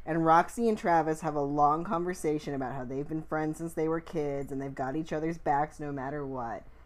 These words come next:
and they're gonna do whatever it takes to save the Coral Cantina. And then we get a montage of Roxy and Travis trying to decorate the tree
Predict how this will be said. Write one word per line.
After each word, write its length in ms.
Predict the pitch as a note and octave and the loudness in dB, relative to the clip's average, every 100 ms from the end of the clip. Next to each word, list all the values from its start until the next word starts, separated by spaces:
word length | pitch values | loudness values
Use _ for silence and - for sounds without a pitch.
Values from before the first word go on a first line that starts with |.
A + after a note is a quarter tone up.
| - | -10
and 100 | C#3+ | -4
they're 140 | D#3 E3 | 0 2
gonna 160 | F3 | 2
do 180 | E3 D#3+ | 4 4
whatever 540 | D3 - D3+ E3 F3+ | 2 2 4 6 8
it 160 | F#3+ - | 6 4
takes 480 | A3 D#3+ D3 - - | 0 0 -2 -6 -12
to 120 | - | -12
save 560 | B2+ - D#3+ E3 F3 F3 | -12 -6 -2 0 -2 -2
the 80 | C#3 | -8
Coral 480 | - D3+ D#3+ E3 E3 | -6 -2 0 0 0
Cantina. 880 | E3 E3 D#3+ E3 E3+ D#3 B2+ F2 - - - - - - - - - - - - - - | -2 -2 -4 -2 0 0 -2 -8 -14 -16 -18 -18 -20 -20 -20 -20 -20 -20 -20 -20 -14 0
And 120 | G3 | 6
then 140 | A#3 B3+ | 8 10
we 100 | B3+ | 10
get 100 | A3+ | 10
a 40 | |
montage 1120 | G#3 G3 F#3 F#3+ G3 D#3+ D#3 D#3 D3+ D#3 - - - | 10 10 10 8 6 8 8 6 4 -2 -8 -6 6
of 560 | D#3+ D#3+ D#3 D#3 D3+ - | 10 12 10 8 4 2
Roxy 560 | E3+ F3 F3 - G#3 F#3 | 10 12 10 6 0 0
and 100 | F3+ | 2
Travis 540 | F3 D3 D3 D3 - | 0 0 0 -6 -6
trying 320 | - D3+ D#3 | 0 0 0
to 100 | E3 | -4
decorate 460 | E3+ E3+ F3+ F3 F3 | -2 -2 0 -2 -2
the 60 | |
tree 580 | F#3 - F3 D#3+ D3+ D3 | -6 -4 0 0 -2 -6